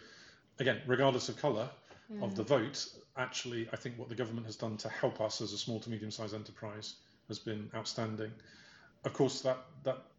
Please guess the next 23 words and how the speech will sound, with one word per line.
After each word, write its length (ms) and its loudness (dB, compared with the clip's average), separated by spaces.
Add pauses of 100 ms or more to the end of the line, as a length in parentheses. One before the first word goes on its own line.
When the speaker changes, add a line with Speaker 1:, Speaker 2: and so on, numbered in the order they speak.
(160)
Speaker 1:
is 140 0
at 100 -2
risk 220 2
of 100 2
isolating 540 2
the 60 -4
very 160 2
human 260 0
factor 320 -6
of 100 -6
what 140 -4
happens 340 -4
to 120 -6
you 100 -4
when 160 0
you 160 0
are 60 2
furloughed. 460 0
Speaker 2:
Yes. 380 -2 (320)
Speaker 1:
And, 220 2
yeah, 180 8
we 120 6
have, 260 4